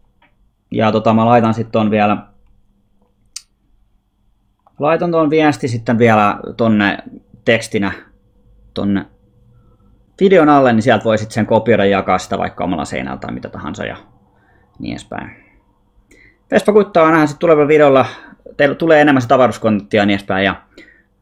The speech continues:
video saa jakaa eteenpäin tai sitä viestiä saa jakaa eteenpäin, saa tykätä, kaikkea mitä nyt halukaan tehdä.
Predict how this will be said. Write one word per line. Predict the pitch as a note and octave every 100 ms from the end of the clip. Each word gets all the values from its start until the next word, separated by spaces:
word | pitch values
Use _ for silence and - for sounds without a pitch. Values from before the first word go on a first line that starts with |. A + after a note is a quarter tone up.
| _
video | G#3+ E3 C3+
saa | E3
jakaa | D#3 D3 D3
eteenpäin | C3+ C#3 B2 B2 A#2+
tai | A2+ G#2+
sitä | A#2+ A#2
viestiä | A2 - A2
saa | G#2+
jakaa | G#2 G#2 F#2+
eteenpäin, | F#2+ F#2 G2
saa | G#2+ F#2+ F#2+
tykätä, | G2 F2+ - F2 - - - - -
kaikkea | G2 F#2+ F#2+ F2+ - _
mitä | G#2 F#2
nyt | F#2+
halukaan | G#2+ G2 G2 F2
tehdä. | F2+ F#2